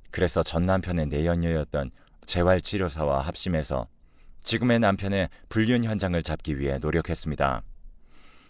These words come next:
일단 제가 먼저 만나는 사람이 생겼다고 전 남편에게 연락을 했죠. 이전에 종종 밥을 먹기도 했던 터라 전 남편은 별다른 의심 없이 제 연락을 받아주더라고요. 그리고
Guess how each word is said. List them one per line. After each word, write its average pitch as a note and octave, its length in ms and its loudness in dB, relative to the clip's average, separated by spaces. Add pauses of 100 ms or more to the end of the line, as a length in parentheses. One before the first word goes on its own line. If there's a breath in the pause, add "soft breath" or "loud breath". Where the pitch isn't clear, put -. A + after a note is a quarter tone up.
(120 soft breath)
일단 C3+ 340 4
제가 A#2 300 4
먼저 G2 320 4
만나는 F#2+ 400 4
사람이 F2+ 340 0
생겼다고 E2+ 680 -2 (260 soft breath)
전 G2 220 2
남편에게 D#2+ 500 2
연락을 D2 360 2
했죠. C#2 440 -2 (960 loud breath)
이전에 F2+ 400 2
종종 F#2+ 500 0
밥을 F#2+ 300 0
먹기도 F2+ 360 0
했던 F2 260 0
터라 D#2+ 300 2 (400 soft breath)
전 G#2+ 180 2
남편은 G#2+ 580 0
별다른 G#2+ 500 0
의심 F2+ 300 -2
없이 E2 340 -2 (340 soft breath)
제 F2 200 0
연락을 D#2 380 4
받아주더라고요. C#2+ 920 -2 (640 soft breath)
그리고 F2+ 420 0